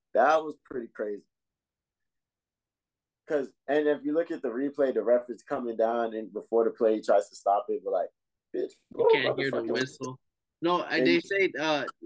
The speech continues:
Speaker 2: uh, J-, uh, so Pat McAfee show, he had Gene Skeletor. You don't know Gene Skeletor, he's considered an all-time great referee, probably the best referee of all time, and that's why he's the N F L anal-, the guy that comes in on the,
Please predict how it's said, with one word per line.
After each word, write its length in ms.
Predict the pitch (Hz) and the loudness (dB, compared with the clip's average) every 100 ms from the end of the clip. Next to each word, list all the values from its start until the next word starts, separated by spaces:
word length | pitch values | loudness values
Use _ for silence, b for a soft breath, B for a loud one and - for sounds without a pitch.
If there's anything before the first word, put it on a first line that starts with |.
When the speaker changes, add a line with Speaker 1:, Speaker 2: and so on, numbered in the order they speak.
| 147 _ | -20 _
Speaker 2:
uh, 140 | 143 147 | -2 -2
J-, 240 | 135 135 139 | -4 -8 -4
uh, 120 | 139 | -4
so 440 | - 165 151 - _ _ 151 | -2 -2 -2 -4 _ _ -4
Pat 180 | 160 | -2
McAfee 340 | 170 156 156 143 | 2 0 0 -6
show, 220 | - 139 | -4 -2
he 140 | 135 | -2
had 180 | 131 131 | -2 -6
Gene 300 | 131 160 156 | -4 -4 -4
Skeletor. 720 | 151 - 131 120 110 104 92 101 | -6 -6 -4 -6 -8 -14 -10 -6
You 60 | |
don't 120 | 120 | -4
know 140 | 131 131 | -4 -4
Gene 240 | 131 139 | -4 -6
Skeletor, 600 | 135 139 135 127 - 127 | -6 -4 -4 -4 -6 -6
he's 120 | 120 | -4
considered 440 | 123 113 127 120 110 | -8 -8 -8 -6 -6
an 40 | |
all-time 500 | 117 127 120 131 123 | -4 -4 -4 -8 -8
great 280 | 120 123 113 | -4 -4 -2
referee, 560 | 120 117 117 117 120 113 | -4 -6 -8 -8 -6 -4
probably 300 | 131 143 139 | -2 0 -2
the 100 | 131 | -2
best 340 | 139 131 131 | -4 -4 -4
referee 360 | 123 117 120 117 | -6 -4 -4 -2
of 80 | 117 | -2
all 160 | 117 | -4
time, 360 | 110 120 117 117 b b _ - | -4 -8 -8 -10 b b _ -10
and 140 | 120 | -6
that's 220 | 120 127 | -4 -4
why 160 | 131 117 | -2 -2
he's 260 | 123 117 113 | -2 -4 -6
the 160 | 117 | -6
N 160 | 120 120 | -4 -6
F 160 | 117 - | -8 -6
L 500 | 117 117 113 107 - _ _ _ | -4 -4 -4 -8 -12 _ _ _
anal-, 480 | 117 120 113 120 113 | -6 -4 -6 -8 -6
the 80 | 120 | -8
guy 320 | 120 143 151 | -4 0 2
that 180 | 143 135 | 0 -4
comes 340 | 139 135 127 | -6 -4 -2
in 120 | 139 | -2
on 140 | 123 | -2
the, 120 | 117 | -8